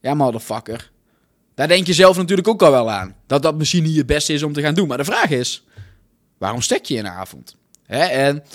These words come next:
in de podcast van vandaag ga ik je dus dingen meegeven. In ieder geval twee dingen meegeven die je kunnen helpen met stoppen met snacken in de avond. En die kunnen helpen met het opbouwen van een beter fysiek. En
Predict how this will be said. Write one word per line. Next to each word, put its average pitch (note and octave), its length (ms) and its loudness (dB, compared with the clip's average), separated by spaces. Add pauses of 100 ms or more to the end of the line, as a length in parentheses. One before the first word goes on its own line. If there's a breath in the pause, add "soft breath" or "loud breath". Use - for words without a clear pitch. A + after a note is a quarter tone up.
(520 loud breath)
in A3+ 160 6
de G#3+ 80 2
podcast - 420 -2
van E3 140 -2
vandaag C#3+ 460 2
ga C#3 120 2
ik C#3+ 100 -2
je D3+ 80 -2
dus C3 160 -4
dingen C3 280 -4
meegeven. C3 560 0
In D3 60 -4
ieder A#3+ 160 -4
geval G#3 140 -2
twee G3+ 220 2
dingen F3+ 220 -4
meegeven D3+ 560 -4 (520 soft breath)
die G#3 320 4
je G3 160 2 (220)
kunnen C4+ 320 4
helpen A#2 580 -2 (280)
met B2+ 220 -4
stoppen A2 500 -6 (360)
met D3 140 -6
snacken B3 360 -4
in A2+ 60 -8
de F#2+ 60 -12
avond. G2 360 -8
En C3 220 -2
die C3+ 200 -6
kunnen G3+ 280 0
helpen B2+ 320 -6
met A#2+ 80 -8
het A#2 100 -16
opbouwen A#2 340 -2
van B2 100 -8
een A2+ 120 -8
beter A#2+ 280 -8
fysiek. C#3+ 320 -4
En C3+ 340 -4